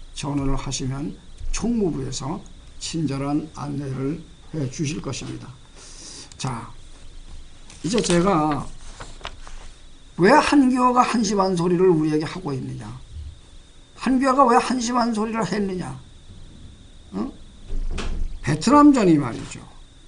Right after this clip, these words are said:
여러분, 제가 얘기해, 대한민국에 뭘 바꿔서 경제를 바꿨습니다. 보릿고개를 넘겼습니다.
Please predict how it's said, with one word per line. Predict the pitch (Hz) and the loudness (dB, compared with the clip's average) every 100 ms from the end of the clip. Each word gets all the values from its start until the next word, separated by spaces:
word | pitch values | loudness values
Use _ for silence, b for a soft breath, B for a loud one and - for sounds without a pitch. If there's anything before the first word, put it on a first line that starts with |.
| - - - - - - - | -20 -20 -18 -18 -18 -20 -4
여러분, | 185 208 220 214 - | 0 2 2 -2 -6
제가 | - 190 208 | -2 0 4
얘기해, | 196 190 190 | 4 4 2
대한민국에 | 180 170 196 226 220 226 202 | 0 4 4 4 0 2 2
뭘 | 185 208 | 4 4
바꿔서 | 214 214 220 208 | 2 0 -4 -4
경제를 | 165 214 254 262 | -2 0 -2 -4
바꿨습니다. | 220 220 180 - - - - - - - - - - - - - - - - | -6 -8 -10 -10 -12 -20 -20 -20 -20 -20 -20 -20 -20 -20 -20 -20 -20 -20 -6
보릿고개를 | - 190 247 240 254 254 247 | 6 6 6 2 0 2 2
넘겼습니다. | 190 165 226 - - - - | 2 0 0 -4 -8 -14 -18